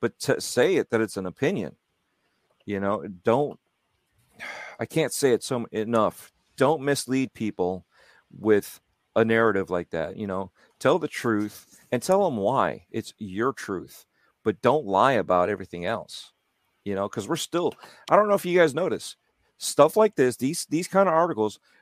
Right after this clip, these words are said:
brings us back, right? It brings us back to twenty thirteen. Xbox is bad because of the Kinect. The Kinect is no longer part of this. This is no longer,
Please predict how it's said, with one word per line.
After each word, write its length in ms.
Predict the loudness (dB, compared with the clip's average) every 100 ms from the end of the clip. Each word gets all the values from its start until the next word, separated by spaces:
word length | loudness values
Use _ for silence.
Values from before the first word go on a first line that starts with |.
| _
brings 320 | 0 0 0
us 160 | 0 0
back, 600 | 2 2 2 -2 -8 -20 _ _
right? 280 | -2 -2 -2
It 120 | -4
brings 220 | -2 -2
us 120 | -4 -2
back 260 | 0 0
to 100 | -4
twenty 300 | -6 -6 -6
thirteen. 560 | -6 -8 -8 -10 -10 -12 _ _ _ _ _ -12 -4
Xbox 460 | -4 -2 -4 -4
is 100 | -8
bad 320 | -4 0 2 0
because 580 | -6 -4 -2 -2 -4
of 120 | -10 -10
the 80 |
Kinect. 500 | -10 -6 -4 -4 -6 _ _
The 60 | -8
Kinect 320 | -2 -2 -2
is 100 | -4
no 140 | -4
longer 320 | 0 0 -2
part 280 | 0 2 2
of 60 | 0
this. 260 | -6 -14 -6
This 220 | -4 -4
is 220 | -6 -6
no 160 | -4 -2
longer, 240 | -2 -4